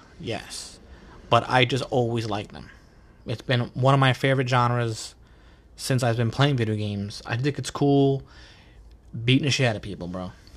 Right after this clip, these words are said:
Not gonna lie. So I'm enjoying it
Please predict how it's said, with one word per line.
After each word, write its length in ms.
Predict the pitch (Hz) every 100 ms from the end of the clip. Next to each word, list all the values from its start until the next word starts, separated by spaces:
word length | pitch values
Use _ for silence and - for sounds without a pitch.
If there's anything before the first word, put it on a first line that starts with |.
| - - -
Not 180 | 117 113
gonna 160 | 117
lie. 280 | 107 - - - _ - - - - -
So 240 | - 127
I'm 260 | 127 143 139
enjoying 440 | 120 117 107 104
it 340 | 101 117 -